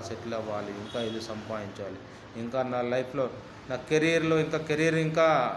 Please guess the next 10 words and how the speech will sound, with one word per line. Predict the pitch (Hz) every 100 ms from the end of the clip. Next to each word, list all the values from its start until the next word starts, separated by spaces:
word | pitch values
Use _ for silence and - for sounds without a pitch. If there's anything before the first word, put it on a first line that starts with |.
| 117
రీచ్ | 156 160 -
కాలేదు, | 156 156 156 151 156 143
నా | 135 139
లైఫ్లో | 147 156 170 151
నా | 143 147
అంబిషన్ | 156 156 160 143
రీచ్ | 151 151 170
కాలేదు, | 165 156 143 - - - - 143
ఇలా | 160 175 180
నువ్వు | 175